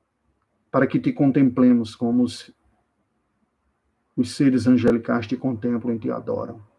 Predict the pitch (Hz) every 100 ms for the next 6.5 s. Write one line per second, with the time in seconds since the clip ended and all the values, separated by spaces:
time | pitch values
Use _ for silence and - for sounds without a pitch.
0 | _ _ _ _ _ _ _ _ _ _
1 | _ _ _ _ _ _ _ _ _ 151
2 | 135 120 131 131 120 135 110 - 127 120
3 | 120 117 120 131 135 135 - - _ _
4 | _ _ _ 131 127 127 131 127 127 123
5 | 123 123 117 113 120 - 123 117 120 107
6 | 127 - - -